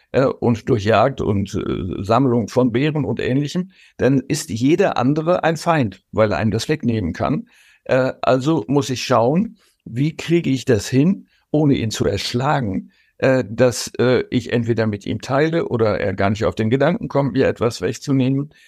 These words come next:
Und das nennt man in der, äh, Anthropologie, äh, die Entstehung von sogenannten Binderiten. Wir haben ganz verschiedene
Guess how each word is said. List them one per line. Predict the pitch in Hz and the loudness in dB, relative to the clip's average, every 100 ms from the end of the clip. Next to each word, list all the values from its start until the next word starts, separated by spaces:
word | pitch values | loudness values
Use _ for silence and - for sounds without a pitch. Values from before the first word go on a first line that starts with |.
| _ _ | _ _
Und | - 123 120 - - | 0 2 0 -4 -4
das | 98 135 151 | 0 0 2
nennt | 165 226 | 0 0
man | 139 139 127 120 _ _ _ | 0 0 0 -4 _ _ _
in | 131 131 | 2 4
der, | 107 101 92 - _ | 4 0 -4 -10 _
äh, | 104 101 | -2 -2
Anthropologie, | - 117 120 117 120 110 107 120 151 - _ _ _ - | -2 -4 -2 0 0 0 0 0 0 -6 _ _ _ -4
äh, | 117 104 | -4 -2
die | 98 - | -2 0
Entstehung | 117 - 131 143 123 | 0 0 2 2 2
von | 135 123 | 2 2
sogenannten | 120 135 123 127 123 113 | 2 2 2 0 -2 0
Binderiten. | 156 180 143 101 98 120 120 123 104 - _ _ _ _ _ | 2 2 2 -2 -2 -4 -4 -4 -6 -10 _ _ _ _ _
Wir | - 113 131 | -4 0 2
haben | 175 151 | 2 2
ganz | 135 190 | 0 -4
verschiedene | - 151 - - 185 208 165 127 113 | -6 -6 -4 -2 -2 0 2 2 0